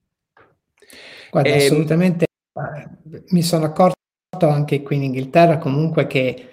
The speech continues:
Speaker 1: i migliori cervelloni, e li metti di fronte a un giornalista, non riescono proprio a, a condensare un messaggio, a trasmetterlo in una maniera che sia,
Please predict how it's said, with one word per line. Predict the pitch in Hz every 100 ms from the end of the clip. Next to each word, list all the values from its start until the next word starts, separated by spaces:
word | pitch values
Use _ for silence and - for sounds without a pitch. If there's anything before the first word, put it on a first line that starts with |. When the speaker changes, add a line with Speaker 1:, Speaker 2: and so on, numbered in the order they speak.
| _ 156
Speaker 1:
i | 156
migliori | 160 160 180 190 175
cervelloni, | 170 151 143 143 156 160 156 160 143
e | 143
li | 139
metti | 147 160 156
di | 143
fronte | 143 151 151
a |
un | 147
giornalista, | 147 143 143 156 - 139
non | 139
riescono | 139 139 - 143 139
proprio | 156 - 147
a, | 139 135
a | 131 131 131 _ _ _ _ _ -
condensare | - 147 147 143 - 151 147
un |
messaggio, | 147 143 - 147 143 139 151
a | 147
trasmetterlo | 147 151 160 170 165 151
in |
una | 147
maniera | 147 147 160 156
che | 156 147
sia, | - - 147 139 139